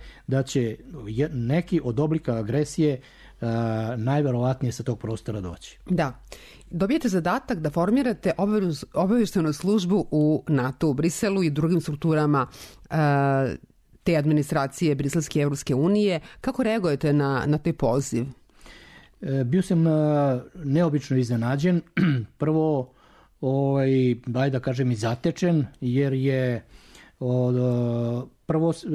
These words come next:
Speaker 1: imajući u vidu da sam bio šef kabineta načelnika Generalštaba, ja sam znao, znači, naravno,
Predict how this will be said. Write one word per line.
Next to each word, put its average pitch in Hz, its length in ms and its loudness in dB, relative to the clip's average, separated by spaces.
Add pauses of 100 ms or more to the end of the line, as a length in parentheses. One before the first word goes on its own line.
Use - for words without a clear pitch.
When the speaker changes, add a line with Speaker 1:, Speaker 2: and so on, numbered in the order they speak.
(160)
Speaker 1:
imajući 160 340 2
u - 20 4
vidu 165 160 2
da 139 100 0
sam 135 140 0
bio 147 120 2
šef - 180 -4
kabineta 139 400 0
načelnika 135 340 -2
Generalštaba, 151 480 -2
ja 151 120 2
sam 143 200 0
znao, 131 400 0 (380)
znači, 123 280 -2
naravno, 131 520 0